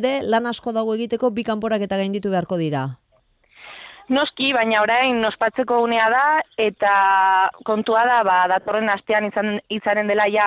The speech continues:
Speaker 2: kanporaketa, beraz ez dugu, e, asti askorik, ba, dena, ba, pixkat, e, dena digeritzeko, ez? Baina, bai, zaila izanen da, hori argi dago, eta ilusio handiarekin hartuko dugu.
Speaker 1: E,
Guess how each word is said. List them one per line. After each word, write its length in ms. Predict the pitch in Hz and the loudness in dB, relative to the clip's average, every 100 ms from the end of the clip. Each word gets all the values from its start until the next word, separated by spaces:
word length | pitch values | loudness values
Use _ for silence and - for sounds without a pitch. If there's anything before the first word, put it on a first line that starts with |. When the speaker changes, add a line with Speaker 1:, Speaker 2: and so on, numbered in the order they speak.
| 196 | 2
Speaker 2:
kanporaketa, 680 | 190 190 196 196 190 202 262 - - - - 202 | -2 0 -2 -2 -2 0 0 -4 -20 -20 -6 -2
beraz 180 | 214 208 | 0 0
ez 120 | 196 - | -4 -4
dugu, 600 | 208 202 220 214 202 208 - | -2 0 2 2 2 2 0
e, 320 | 185 190 190 | 0 0 0
asti 540 | - 202 202 - 220 202 | 0 0 -2 -4 -2 0
askorik, 400 | 196 - 208 208 | 0 -2 -2 0
ba, 160 | 196 190 | 0 0
dena, 300 | 190 196 190 190 - - - - - - | 0 0 0 -2 -6 -14 -18 -20 -20 -4
ba, 160 | 214 214 | -2 -2
pixkat, 340 | 226 - 247 | -4 0 -2
e, 220 | - 214 202 | 0 0 0
dena 240 | 226 233 | 0 0
digeritzeko, 720 | 214 220 226 240 226 214 247 233 | 0 -2 -2 -2 -2 0 0 0
ez? 80 | 330 - - - _ - 226 | -2 -10 -20 -20 _ -6 0
Baina, 360 | 233 240 226 220 220 220 220 - - - | 0 2 2 2 2 2 0 -4 -10 -2
bai, 240 | 277 254 - - | -2 -2 -4 -2
zaila 240 | 226 233 | 0 0
izanen 320 | 254 240 220 233 | 0 0 0 0
da, 80 | 294 254 - | 0 0 0
hori 240 | 226 214 190 - - - 226 | 0 -2 -4 -12 -16 -4 -2
argi 220 | 233 240 | 2 2
dago, 240 | 226 220 330 - - - - | 2 4 2 0 -10 -20 -4
eta 460 | 214 220 233 226 220 | -2 0 2 4 4
ilusio 300 | 220 233 285 | 2 0 2
handiarekin 500 | 226 208 196 190 233 | 2 2 0 0 0
hartuko 320 | 202 - 202 190 | 0 -2 0 2
dugu. 180 | 180 208 202 - - - - | 2 0 -4 -12 -20 -20 -4
Speaker 1:
E, 100 | 185 | -4